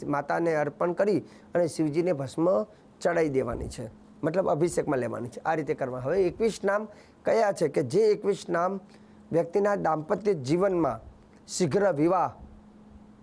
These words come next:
પ્રાપ્ત થાય, શીઘ્ર મતલબ જીવનસાથીની પ્રાપ્તિ થાય,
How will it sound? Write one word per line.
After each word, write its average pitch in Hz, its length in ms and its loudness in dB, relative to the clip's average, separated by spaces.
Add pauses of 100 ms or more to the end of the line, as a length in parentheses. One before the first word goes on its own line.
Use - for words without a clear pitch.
(1160)
પ્રાપ્ત 175 280 0
થાય, 147 240 0
શીઘ્ર 165 360 0
મતલબ 160 300 -2
જીવનસાથીની 165 640 0
પ્રાપ્તિ 156 400 -2
થાય, 135 180 -2